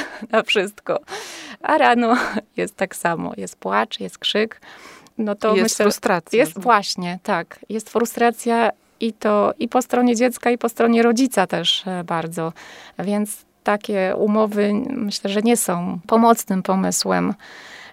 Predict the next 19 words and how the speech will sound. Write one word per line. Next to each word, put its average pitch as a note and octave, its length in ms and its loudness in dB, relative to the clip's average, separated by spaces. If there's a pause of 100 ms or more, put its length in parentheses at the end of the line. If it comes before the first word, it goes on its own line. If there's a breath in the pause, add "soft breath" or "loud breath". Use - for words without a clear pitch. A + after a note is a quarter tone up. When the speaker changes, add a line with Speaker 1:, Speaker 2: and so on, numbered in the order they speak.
Speaker 1:
Na A3+ 120 0
pewno A#3+ 320 2
też A#3 200 0
nie A#3+ 120 6
jest A3 120 2
dobrym A3+ 320 2
pomysłem, G#3+ 500 0
żeby F#3+ 240 -4
obiecywać F#3+ 540 -4
jakieś F#3+ 280 -4
nagrody G#3 520 0 (220)
za G#3 180 -2
pójście A3+ 440 -2
do A3 260 2
przedszkola, A#3+ 720 2 (640 soft breath)
ani A3 360 2
tym A#3+ 220 2
bardziej, G#3 800 2 (100)
e, G3+ 40 -2